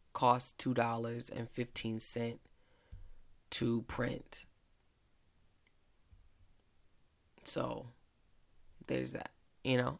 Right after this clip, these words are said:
Um, and I didn't any-, know anything about profit margins or anything like that, right? So, um, the research and, and all of, <laughs> the research and all of that, um, I didn't really do.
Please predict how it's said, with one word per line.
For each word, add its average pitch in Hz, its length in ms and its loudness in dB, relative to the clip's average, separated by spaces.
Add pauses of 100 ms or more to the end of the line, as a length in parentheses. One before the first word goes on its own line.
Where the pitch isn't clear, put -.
(100)
Um, 127 560 10 (1900)
and 139 460 10
I 131 60 8
didn't 135 240 8
any-, 139 340 10
know 131 220 8
anything 139 320 6
about 127 180 4
profit 139 360 10
margins 135 440 10
or 127 40 0
anything 127 360 2
like 120 240 2
that, 113 240 0
right? 127 260 0
So, 127 480 4 (380)
um, 151 520 10 (120)
the 160 160 6
research 180 720 8
and, 123 220 4
and 127 160 6
all 143 220 12
of, - 340 4
<laughs> - 40 -12
the 135 120 4
research 185 500 6
and 131 120 2
all 127 300 8
of 127 100 2
that, - 220 -6 (1120)
um, 135 400 6
I 135 160 4
didn't 143 500 4
really 131 340 4
do. 120 500 -2